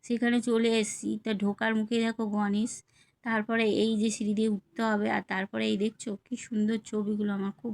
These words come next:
ভালো লেগেছে। তারপরে আমরা লিফট থেকে উঠে এই যে চলে এসেছি, এটা নতুন খুলেছে, এটা হচ্ছে অফিস নয়, এটা হচ্ছে ব্যাংক।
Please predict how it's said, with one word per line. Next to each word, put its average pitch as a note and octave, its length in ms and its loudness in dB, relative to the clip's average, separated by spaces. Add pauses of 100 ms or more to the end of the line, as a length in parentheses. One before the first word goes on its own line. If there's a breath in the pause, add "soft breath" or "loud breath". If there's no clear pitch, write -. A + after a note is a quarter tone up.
ভালো G#3+ 280 -2
লেগেছে। G#3+ 400 -2 (580 loud breath)
তারপরে B3 360 2
আমরা C4+ 200 6
লিফট A#3 400 2
থেকে C4 240 2
উঠে B3 360 2 (280)
এই A3 220 2
যে A3+ 120 0
চলে A3 300 0
এসেছি, A3 400 -2
এটা A3+ 180 0
নতুন A3 560 4 (320)
খুলেছে, G#3+ 540 2 (560 loud breath)
এটা A3+ 240 0
হচ্ছে C4+ 240 2
অফিস B3 480 4 (140)
নয়, A3+ 160 0
এটা G#3+ 120 0
হচ্ছে A#3 200 -2
ব্যাংক। G3 440 0